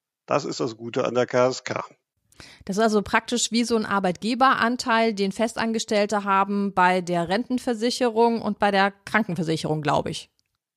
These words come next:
Speaker 1: So ist es, Sascha. In den siebziger Jahren hat der Gesetzgeber gedacht,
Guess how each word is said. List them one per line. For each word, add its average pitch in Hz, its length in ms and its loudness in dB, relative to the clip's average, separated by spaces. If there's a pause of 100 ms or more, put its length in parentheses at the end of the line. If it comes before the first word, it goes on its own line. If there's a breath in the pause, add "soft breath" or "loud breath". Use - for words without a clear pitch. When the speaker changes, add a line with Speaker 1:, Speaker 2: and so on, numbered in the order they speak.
(300)
Speaker 1:
So 139 160 -2
ist 165 160 0
es, 180 200 -2
Sascha. 156 420 0 (260 loud breath)
In - 160 -4
den 135 140 -2
siebziger 143 400 -2
Jahren 143 440 2
hat - 300 -4
der 127 400 2 (140)
Gesetzgeber 131 580 -6
gedacht, 139 460 -2